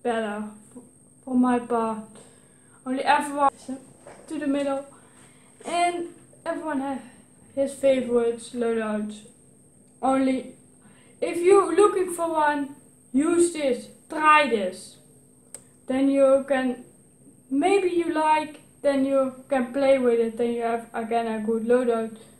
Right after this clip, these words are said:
This is reason why I want to say this with this video. And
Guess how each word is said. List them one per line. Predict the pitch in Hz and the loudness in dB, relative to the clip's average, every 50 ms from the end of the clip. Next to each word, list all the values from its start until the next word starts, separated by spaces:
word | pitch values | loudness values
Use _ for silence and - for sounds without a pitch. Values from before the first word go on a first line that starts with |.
| - - _ _ _ _ _ _ _ _ _ _ _ - | -20 -20 _ _ _ _ _ _ _ _ _ _ _ -12
This | 302 302 294 | -10 -10 -8
is | 294 | -6
reason | 285 294 269 254 277 269 | -4 -4 -2 0 2 2
why | 262 262 254 | 4 4 2
I | 254 | 2
want | 254 262 254 254 247 | 0 0 0 -2 -4
to | - | -6
say | - - - 254 240 247 | -8 -4 0 2 4 4
this | 240 233 226 220 - - - - _ _ _ _ _ _ _ _ _ _ _ - | 4 2 0 -2 -10 -18 -20 -20 _ _ _ _ _ _ _ _ _ _ _ -8
with | 262 247 247 240 247 | -2 0 0 0 0
this | 254 214 - | -2 -8 -8
video. | - 254 247 247 240 226 226 226 220 220 220 - - - - - _ _ _ - _ _ _ _ _ _ _ - | -6 -4 0 0 2 2 2 0 -2 -4 -6 -10 -14 -18 -20 -20 _ _ _ -20 _ _ _ _ _ _ _ -14
And | 339 339 349 359 349 - - | -8 -4 -4 -4 -4 -4 -8